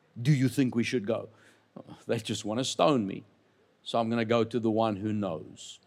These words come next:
the one who sees my future." And you born again, Jesus said the Holy Spirit will not only be with you, he will be in you, and he will tell you things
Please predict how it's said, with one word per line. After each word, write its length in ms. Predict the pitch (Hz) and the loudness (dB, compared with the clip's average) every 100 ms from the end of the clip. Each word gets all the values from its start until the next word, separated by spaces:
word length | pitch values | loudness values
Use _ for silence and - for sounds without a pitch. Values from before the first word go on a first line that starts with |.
| _ _ _ _ - | _ _ _ _ -4
the 100 | 120 | 2
one 260 | 127 139 127 | 6 6 4
who 140 | 131 | 0
sees 380 | 120 156 160 131 | 2 2 2 2
my 160 | 143 | -2
future." 480 | 117 117 95 - 92 87 _ _ _ _ _ _ | 0 -2 -4 -4 -8 -8 _ _ _ _ _ _
And 120 | - 92 | -8 6
you 160 | 143 | 6
born 300 | 135 147 147 | 10 8 8
again, 400 | 156 139 139 139 | 8 6 6 4
Jesus 380 | 123 147 127 123 | 6 6 6 0
said 160 | 139 127 | 2 2
the 80 | |
Holy 300 | 117 139 143 | 4 4 4
Spirit 360 | 127 - 139 127 | 2 2 2 2
will 220 | 123 127 | 4 4
not 220 | 127 139 139 | 4 0 0
only 260 | 135 127 | 0 2
be 160 | 123 123 | 2 2
with 260 | 123 127 | 2 0
you, 120 | 143 123 | 0 -2
he 120 | 139 | -2
will 160 | 131 135 | -2 0
be 260 | 131 131 | 0 0
in 160 | 117 95 | -2 -2
you, 240 | 87 92 - - - - | -2 -4 -6 -16 -16 -2
and 200 | 120 110 | 0 2
he 160 | 117 | 2
will 320 | 113 110 104 101 - | 4 4 4 0 -14
tell 340 | - 175 170 110 | -4 4 6 6
you 280 | 92 92 95 - - | 4 2 0 -6 -20
things 580 | - 143 107 90 90 | -4 0 0 0 -8